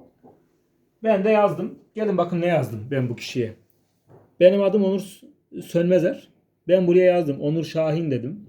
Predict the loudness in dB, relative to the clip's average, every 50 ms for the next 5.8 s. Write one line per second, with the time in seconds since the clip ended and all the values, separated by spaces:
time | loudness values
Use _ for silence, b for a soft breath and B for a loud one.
0 | -20 -20 b b b b 0 2 2 2 2 0 0 0 2 0 0 0 2 0
1 | 0 0 0 0 2 2 2 2 2 -2 -6 -10 -12 -4 0 2 2 4 4 2
2 | 2 2 0 0 0 0 0 0 0 0 0 0 0 0 -2 -4 -6 -8 -10 B
3 | B B B B B _ -6 -2 0 2 4 4 4 2 2 2 0 0 2 2
4 | 2 2 0 -2 -6 -4 -2 0 2 2 0 0 2 2 2 2 2 2 0 -2
5 | -2 -4 -4 -4 -2 -2 -2 -2 -4 -6 -6 -8 -12 -14 -16